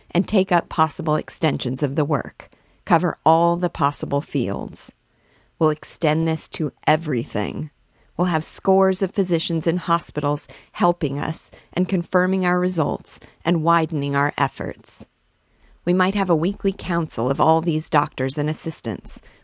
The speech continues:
with you and me jointly presiding. If men like Koch and Pasteur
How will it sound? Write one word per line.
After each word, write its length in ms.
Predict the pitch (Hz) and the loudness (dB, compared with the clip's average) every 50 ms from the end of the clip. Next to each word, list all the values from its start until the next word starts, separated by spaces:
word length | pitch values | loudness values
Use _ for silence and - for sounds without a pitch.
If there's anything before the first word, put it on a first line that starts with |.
| _ | _
with 140 | - 165 151 | -2 2 4
you 120 | 180 180 | 4 4
and 160 | 190 180 180 175 | 4 4 2 2
me 200 | 160 151 139 139 | 2 2 0 0
jointly 500 | 156 165 156 151 151 151 - 156 156 147 | 0 0 0 0 0 -2 0 -2 -2 -2
presiding. 840 | - - 165 147 160 160 123 113 104 80 - - - 85 - 151 - _ _ _ _ _ _ _ _ _ _ _ _ _ _ _ _ _ _ | 0 0 0 2 2 2 2 2 0 -2 -4 -6 -6 -6 -8 -10 -12 _ _ _ _ _ _ _ _ _ _ _ _ _ _ _ _ _ _
If 200 | - 180 - - | -6 -4 -2 0
men 240 | 180 180 190 202 214 | 0 0 0 2 0
like 200 | 214 202 - _ | 0 -2 -2 _
Koch 480 | - - 165 151 151 185 - - - _ | -6 -2 0 0 0 0 -4 -8 -8 _
and 160 | 165 170 147 | -2 -2 -2
Pasteur 720 | - 156 156 160 - - - - 147 143 151 156 165 | -2 -2 -2 -2 -2 -4 -4 -2 -2 0 0 0 -2